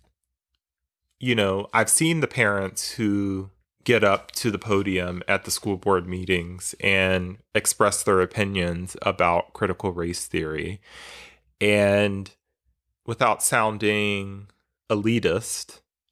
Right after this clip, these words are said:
I must say that as somebody who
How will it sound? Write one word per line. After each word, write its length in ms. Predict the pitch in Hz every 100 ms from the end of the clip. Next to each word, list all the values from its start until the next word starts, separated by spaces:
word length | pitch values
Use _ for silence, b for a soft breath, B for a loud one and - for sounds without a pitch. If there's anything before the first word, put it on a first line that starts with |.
| _ -
I 120 | 110
must 300 | 113 113 -
say 340 | 123 110 104
that 360 | 98 95 92 -
as 180 | 104 98
somebody 460 | - 110 101 104 101
who 720 | - 113 101 98 95 95